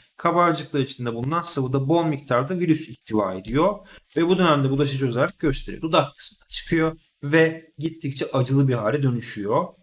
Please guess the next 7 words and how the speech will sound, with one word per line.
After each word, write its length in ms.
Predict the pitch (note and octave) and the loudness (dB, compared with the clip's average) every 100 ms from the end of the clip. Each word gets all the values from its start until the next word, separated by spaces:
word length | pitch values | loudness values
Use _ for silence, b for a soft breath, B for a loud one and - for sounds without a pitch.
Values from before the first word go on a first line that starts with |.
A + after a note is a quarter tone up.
| - | -6
Kremi 400 | E3 D#3 D#3+ C3+ | 2 4 4 2
var. 320 | A2 C3+ - - | 2 0 -4 -4
Kremle 540 | C#3+ C#3 B2 C#3+ E3 | 0 0 -2 -4 -2
ne 60 | D3+ | 0
yapıyorsun? 600 | C3 - G2 - F3+ F#3+ | 0 -4 -12 -10 -10 -4
Yok 180 | D#3 C#3+ | -2 -2
edebiliyorsun. 800 | A#2+ A2+ G#2 F#2 - D#3+ F#3+ | -4 -4 -6 -8 -8 -10 -10